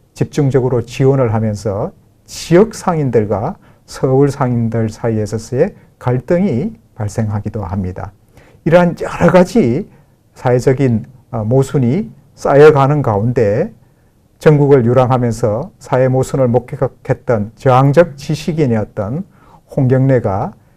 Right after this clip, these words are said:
지역의 향인들 그리고 농민들을 동원해서 봉기를 일으킨 것, 이것이 천팔백십일 년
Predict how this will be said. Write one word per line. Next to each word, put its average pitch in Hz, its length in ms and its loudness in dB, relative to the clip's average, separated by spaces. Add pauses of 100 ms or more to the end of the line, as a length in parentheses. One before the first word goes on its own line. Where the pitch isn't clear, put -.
(200)
지역의 143 680 0 (120)
향인들 127 560 -2 (340)
그리고 135 440 0
농민들을 127 920 0 (260)
동원해서 117 680 0 (200)
봉기를 123 440 2
일으킨 110 400 -4
것, 98 160 -4 (200)
이것이 147 500 -2 (220)
천팔백십일 120 840 -2
년 151 300 -2